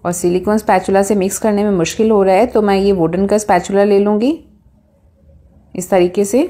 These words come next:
और इसे अब हम ग्रीस किए हुए चकले पर निकाल लेंगे। आप चाहें तो स्टील की थाली या प्लेट पर भी घी लगा के आप इसे निकाल सकते हैं।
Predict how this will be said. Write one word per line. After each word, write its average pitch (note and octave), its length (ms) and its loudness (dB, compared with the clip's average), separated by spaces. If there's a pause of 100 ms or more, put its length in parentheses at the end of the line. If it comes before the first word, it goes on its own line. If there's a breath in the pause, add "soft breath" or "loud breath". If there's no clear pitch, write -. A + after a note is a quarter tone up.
(2250)
और F#3 100 2
इसे F#3+ 200 2
अब G3 140 0
हम A#3+ 160 2 (240)
ग्रीस G3 260 0
किए G#3 140 2
हुए G#3 140 2
चकले F#3 340 0
पर G#3 160 0
निकाल G3 380 0
लेंगे। G#3 320 0 (960 soft breath)
आप F3+ 180 -2
चाहें G#3 300 0
तो B3 140 0
स्टील G3 340 -2
की G3 120 -6
थाली F#3 480 0
या G#3 100 2
प्लेट F3 300 -2
पर F#3+ 120 2
भी G#3 140 0
घी G3 180 -2
लगा F#3+ 220 2
के F#3 120 -4
आप F#3+ 140 0
इसे G3+ 200 -2
निकाल F3+ 380 0
सकते G3+ 300 -4
हैं। A3+ 200 0